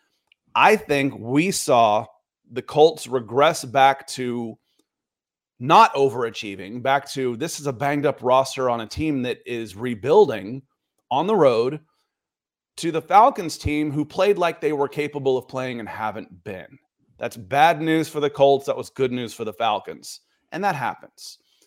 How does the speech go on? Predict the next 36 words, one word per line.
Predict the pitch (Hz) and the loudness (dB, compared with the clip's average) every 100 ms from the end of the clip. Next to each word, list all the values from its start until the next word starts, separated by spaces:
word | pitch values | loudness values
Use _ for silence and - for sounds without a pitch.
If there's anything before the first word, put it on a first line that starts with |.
| _ _ _ | _ _ _
It's | 139 | -8
the | - | -8
consistency | 139 170 156 - 220 - 190 156 - 135 95 85 _ _ _ _ _ _ _ _ _ | -4 -4 0 4 4 4 -2 -2 -2 -2 -4 -10 _ _ _ _ _ _ _ _ _
that | 131 147 135 120 127 | -2 2 2 0 -8
you | 131 | -6
need | 139 127 | -4 -4
to | |
see | 123 135 | -8 -8
from | 123 127 | -8 -8
the | 120 | -6
Falcons | 120 113 113 101 | -4 -4 -6 -14
to | |
become | 117 - 135 117 | -14 -8 -6 -6
who | 131 127 | -6 -6
we | 113 110 | -8 -10
thought | - 120 110 | -2 0 0
they | 110 | -6
should | - 107 | -8 -10
be | 101 | -10
at | 98 | -10
the | 95 | -10
beginning | 101 101 98 | -10 -10 -12
of | |
the | 90 | -12
season. | - 90 85 67 _ _ - | -12 -14 -14 -18 _ _ -2
That's | 180 294 - | 0 0 -4
who | 233 | -2
we | 180 151 | 0 0
knew | 147 180 | 0 0
they | 175 127 | 0 -2
could | 110 - 190 226 120 | -4 2 2 2 -2
be. | 101 90 123 _ _ _ _ | -6 -8 -14 _ _ _ _
They | |
just | 233 - | -20 -16
haven't | - - 165 285 - | -10 -6 -2 -2 -4
been. | 87 | -12